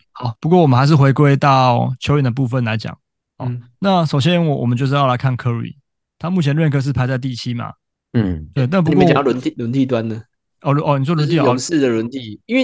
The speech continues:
Speaker 2: 因为你知道为什么吗？因为我们泳迷是很多的，所以你要讲清楚。
Speaker 1: 哦，哦，好，好。
Speaker 2: <laughs>
Speaker 1: 好。
Speaker 2: 对，对。
Speaker 1: 轮替的部分，如果以刚刚我们那套先发来讲的话，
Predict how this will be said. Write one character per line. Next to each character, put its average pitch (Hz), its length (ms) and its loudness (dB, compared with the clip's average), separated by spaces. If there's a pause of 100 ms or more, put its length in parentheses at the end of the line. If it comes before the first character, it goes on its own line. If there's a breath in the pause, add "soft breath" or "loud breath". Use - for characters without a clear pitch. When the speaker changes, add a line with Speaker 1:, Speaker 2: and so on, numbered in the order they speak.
Speaker 2:
因 254 120 0
为 233 160 2
你 131 120 0
知 147 80 0
道 170 60 4
为 175 60 4
什 156 80 0
么 110 120 -2
吗？ 107 160 -6
因 170 40 -6
为 214 200 -6
我 120 60 -8
们 123 60 -6
泳 117 140 -4
迷 110 160 -2
是 143 160 0
很 101 160 -2
多 107 160 0
的， 101 140 -2
所 113 120 -2
以 107 40 0
你 107 60 -2
要 120 100 0
讲 95 180 -6
清 110 180 -6
楚。 123 100 -6
Speaker 1:
哦， 151 200 -2
哦， 139 60 0
好， 127 100 -2
好。 - 920 2
Speaker 2:
<laughs> - 20 -
Speaker 1:
好。 143 160 8
Speaker 2:
对， 107 120 2
对。 104 120 -6 (360)
Speaker 1:
轮 175 140 0
替 226 140 2
的 190 80 2
部 185 160 0
分， 175 400 0
如 202 80 0
果 180 100 2
以 135 140 0
刚 151 200 0
刚 165 60 -2
我 147 60 -2
们 123 140 -2
那 139 40 -2
套 139 140 -2
先 135 160 -4
发 131 160 -4
来 127 60 -6
讲 120 120 -10
的 120 60 -10
话， 131 140 -8